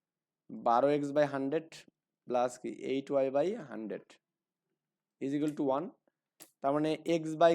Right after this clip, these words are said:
কি এখানে একশো by হচ্ছে কি বারো plus y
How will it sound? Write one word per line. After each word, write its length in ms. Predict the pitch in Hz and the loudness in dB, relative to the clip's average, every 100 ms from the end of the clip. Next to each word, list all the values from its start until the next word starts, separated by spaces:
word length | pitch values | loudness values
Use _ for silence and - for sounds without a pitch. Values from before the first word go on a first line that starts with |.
| 160 | 4
কি 80 | 135 | -4
এখানে 240 | 127 131 135 135 131 - - 135 135 | -2 -2 0 0 -2 -8 -8 -2 0
একশো 320 | - - 160 147 | -2 -6 -2 2
by 120 | 147 151 | 2 2
হচ্ছে 220 | 147 160 143 | -4 -8 -6
কি 60 | 117 110 | -2 0
বারো 220 | 113 156 262 _ _ _ - | 0 -4 -8 _ _ _ -6
plus 360 | 113 113 120 120 - _ _ _ _ _ _ 110 | -2 0 -2 -6 -20 _ _ _ _ _ _ 0
y 20 | 127 | 4